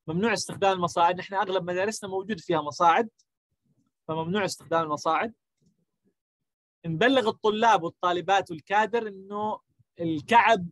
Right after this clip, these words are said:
والأحذية هذه مرفوضة في خلال تنفيذ الخطة، لازم تكون أحذية، آه، مغلقة ورياضية،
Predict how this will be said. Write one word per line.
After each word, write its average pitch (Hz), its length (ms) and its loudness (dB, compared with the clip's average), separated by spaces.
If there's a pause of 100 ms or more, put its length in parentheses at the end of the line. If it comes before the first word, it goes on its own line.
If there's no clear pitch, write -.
(140)
والأحذية 180 800 -2
هذه 202 380 4
مرفوضة 175 800 0
في 147 180 -6
خلال 180 300 0
تنفيذ 175 360 -6
الخطة، 247 580 0 (460)
لازم 175 340 2
تكون 190 240 -4
أحذية، 180 680 2 (460)
آه، 147 1080 -10 (320)
مغلقة 208 540 2
ورياضية، 185 800 2